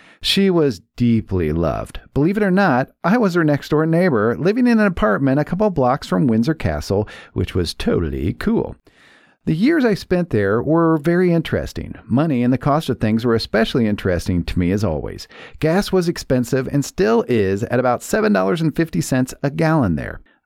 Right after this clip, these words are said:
I lived with my buddy Robo in Wapping, which was located on the Thames in London. Yes, so Wapping.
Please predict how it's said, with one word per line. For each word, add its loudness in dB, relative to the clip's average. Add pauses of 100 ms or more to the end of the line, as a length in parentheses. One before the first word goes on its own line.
(100)
I 2
lived 0
with -2
my 2
buddy 2
Robo 2
in 2
Wapping, 0
which 0
was -4
located 2
on 2
the 4
Thames -2
in 2
London. -2
Yes, 0
so -6
Wapping. -4